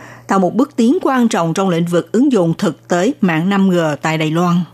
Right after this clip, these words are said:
Công ty Viễn thông Trung Hoa cho biết, hiện nay đã hoàn thành sơ bộ chương trình bố trí mạng thông tin năm G tại Bảo tàng Cố Cung, dự kiến bắt đầu vào tháng mười một phối hợp với triển lãm dĩ văn hội hữu, tranh vẽ nhã tập.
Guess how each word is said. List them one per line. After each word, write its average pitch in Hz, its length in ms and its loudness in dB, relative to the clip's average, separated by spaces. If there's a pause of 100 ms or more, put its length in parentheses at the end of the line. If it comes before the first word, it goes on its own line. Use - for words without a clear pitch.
(360)
Công 302 220 0
ty 294 240 0
Viễn 220 220 -2
thông 247 260 0
Trung 226 180 0
Hoa 214 200 0
cho 202 140 -2
biết, 254 320 -2 (260)
hiện 208 180 2
nay 240 180 0
đã 214 100 -2
hoàn 202 320 -4
thành 185 240 -4
sơ 247 220 -2
bộ 180 340 0
chương 240 180 0
trình 180 240 -2
bố 196 180 0
trí 247 340 0
mạng 175 280 -2
thông 214 200 0
tin 202 240 0
năm 196 220 0
G 180 80 0 (260)
tại 170 140 -2
Bảo 156 220 -4
tàng 175 200 -2
Cố 202 140 0
Cung, 196 320 0 (360)
dự 214 100 2
kiến 247 280 0
bắt 349 160 -2
đầu 190 260 -2
vào 175 280 -2
tháng 277 220 -2
mười 208 100 2
một 170 260 0
phối 269 160 -2
hợp 196 260 -2
với 202 140 0
triển 190 260 -2
lãm 190 380 -2
dĩ 185 200 0
văn 208 220 -2
hội 180 200 0
hữu, 185 340 0 (260)
tranh 262 280 2
vẽ 190 200 -2
nhã 190 200 0
tập. 190 260 -6